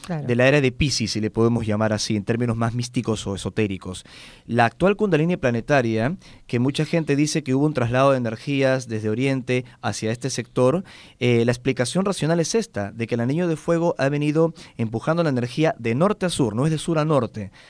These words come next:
Speaker 2: porque también he escuchado que alguna gente sugiere activar los discos solares de sur a norte, y ese es otro gravísimo error. Es de norte a sur, y prueba de ello es que toda la energía que está viajando hacia el sur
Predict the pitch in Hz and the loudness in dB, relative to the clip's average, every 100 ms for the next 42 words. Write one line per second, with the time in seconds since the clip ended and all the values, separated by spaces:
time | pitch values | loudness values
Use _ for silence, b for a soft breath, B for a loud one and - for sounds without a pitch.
0 | B - 107 110 117 143 160 147 - 143 | B -6 -4 -2 0 0 0 -2 0 2
1 | 151 131 123 135 135 147 147 151 123 113 | 2 0 -2 -4 -4 -4 -4 -4 -4 -2
2 | 143 139 117 127 127 127 135 123 123 123 | -2 0 0 2 2 0 -2 -2 0 0
3 | 107 135 123 135 156 120 123 127 127 131 | -2 -2 -2 -2 -2 -4 -4 -4 -4 -2
4 | 107 107 151 175 147 127 135 107 95 B | 0 0 0 -2 -2 0 0 0 -4 B
5 | B B - 165 156 143 156 156 143 - | B B 0 2 2 2 0 0 0 2
6 | 170 190 B B 131 123 165 196 226 196 | 2 2 B B -2 0 4 4 6 4
7 | 156 127 110 127 180 - 147 165 175 185 | 4 2 0 -2 -2 -6 -4 -2 0 0
8 | 175 131 - 165 156 - 156 135 - 143 | 0 -2 0 0 0 0 0 0 0 -2
9 | 147 131 110 - 151 202 | -2 -2 -4 0 0 0